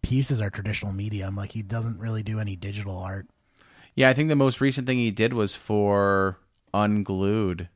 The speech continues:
Speaker 2: or Unhinged, rather. That looks like the most recent piece of artwork he's done. So he's got some cool artwork, though.
Speaker 1: All right. We're gonna round it out with the final three here.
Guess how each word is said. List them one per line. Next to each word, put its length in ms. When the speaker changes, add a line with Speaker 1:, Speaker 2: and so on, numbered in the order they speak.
Speaker 2:
or 180
Unhinged, 440
rather. 400
That 100
looks 220
like 60
the 60
most 320
recent 360
piece 160
of 80
artwork 260
he's 220
done. 380
So 240
he's 160
got 160
some 100
cool 240
artwork, 380
though. 240
Speaker 1:
All 140
right. 280
We're 120
gonna 160
round 320
it 100
out 160
with 100
the 80
final 380
three 280
here. 440